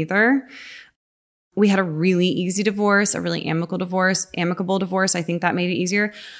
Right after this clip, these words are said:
Part of it, too, was nobody acted like they cared. I mean, I, I just didn't have, I would say out of hundreds of messages I got in relation to my divorce, maybe three of them were negative,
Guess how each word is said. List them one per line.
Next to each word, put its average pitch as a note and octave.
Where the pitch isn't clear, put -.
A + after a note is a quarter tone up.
Part E4
of C#4
it, B3
too, E4
was A#3+
nobody C#4
acted A#3
like G#3+
they G3
cared. -
I B3+
mean, A#3
I, F#3
I G#3+
just A#3+
didn't A3
have, G#3+
I A3
would B3
say C4+
out G#3
of G3
hundreds A3+
of F#3
messages F#3
I F#3
got E3
in F#3
relation E3+
to F3
my E3+
divorce, E3
maybe F3+
three E3+
of E3+
them F3
were E3
negative, G#3+